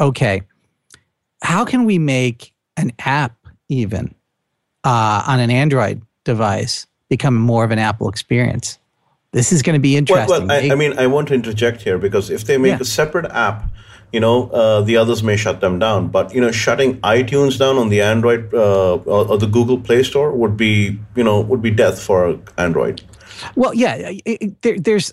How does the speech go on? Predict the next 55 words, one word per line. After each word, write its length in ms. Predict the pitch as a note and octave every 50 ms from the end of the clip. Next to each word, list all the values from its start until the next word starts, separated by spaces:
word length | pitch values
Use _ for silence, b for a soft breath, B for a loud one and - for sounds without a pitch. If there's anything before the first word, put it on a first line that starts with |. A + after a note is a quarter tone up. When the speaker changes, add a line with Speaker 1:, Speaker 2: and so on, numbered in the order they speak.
| G3
Speaker 1:
there's 200 | - G3+ G3 D#3+
a 40 | F#3+
number 300 | F#3+ F3 F3+ F#3 F3 E3
of 100 | D3 B2+
other 220 | C3+ C3 B2 B2+ A#2
things 280 | - A#2+ A#2 B2 A2
that 100 | A#2+ E2+
I 80 | G2 A2
think 240 | - C3+ B2 A#2 -
you're 100 | A#2 G#2+
gonna, 200 | G#2+ G#2 G#2 -
you're 240 | D#3+ C#3+ A#2 A#2 A#2
gonna 160 | A#2 G#2+ G#2+
see 240 | G#2 - - B2 G#2+ G#2
that, 220 | G#2+ G2+ F#2+ F#2+
that'll 320 | - B2 A2+ A#2 G#2+ G2+
happen. 540 | G2+ - B2 A#2 G2+ G2+ G2 G2 G#2 G2+ G2+
I 320 | - C3 - G#2 B2+ B2+ A#2
think 260 | - - B2+ A2+ - -
ultimately, 760 | C#3 B2 B2+ B2+ - - A#2+ A2+ G#2+ A2+ A#2 A2+ A2 G#2+ G#2 G#2+ B B B B B _ -
even 260 | F3 D3+ C#3 C3 B2+
inside 720 | B2+ B2 B2 A#2+ - - - B2+ A#2+ A2+ A2+ A2+ A2 -
of 160 | - C3+ A#2
the 100 | G#2 A2
browser, 720 | G2 - A#2 A2+ G#2+ G2+ G#2+ A2+ G2+ - F#2+ - - - _ _ _ -
uh, 220 | C3 A#2+ A#2+ G#2 -
H 320 | C3 B2 A#2 A2 - -
T 60 | -
M 100 | A#2 G#2+
L 120 | A2 G#2+ G#2
five 320 | - - G#2+ G#2+ G#2 G#2
plus 240 | - - G2+ G2+ -
browser, 600 | - - A2 G#2 G#2 A2 G#2+ G#2+ - A#2+ B2 - B B B B B B
you'll 160 | - C3 C3+ B2+
be 140 | B2+ B2 A#2
able 180 | A2 G#2 A#2
to 120 | G#2+ - A2+ B2 A2+
have 260 | A2+ A2+ G#2+ G#2+ G#2+ _ _ _ -
elements 580 | B2+ B2+ C3 C3+ C3+ A#2+ A2 G#2 G2+ G#2 -
of 160 | - - A#2+ A#2+
Apple 340 | A2 A2 A2 A2 A#2 A2
Pay 320 | G#2 - B2 G#2+ G#2 A2 G#2+ -
in 260 | C#3+ B2+ A#2 G#2+ G#2
retail 400 | G#2 A2+ A2+ A2 - A#2 G2+ G2+
settings 680 | G2 - - A2+ G#2 G#2 G2+ F#2+ F2 F2+ A#2+ - - -
if 180 | - B2+ A#2 -
the 100 | - G#2
phone 320 | - - A#2 A2 G#2+ G#2+
is 160 | G#2+ G#2 G2+
already 220 | - G#2 G#2 G#2 G#2
equipped 380 | G2 G#2 - A2+ G#2+ G2 -
with 180 | - G#2 F#2+ -
N 120 | G2+ F#2+
F 120 | F#2+ G#2 -
C. 340 | - - - A2 G2+ G#2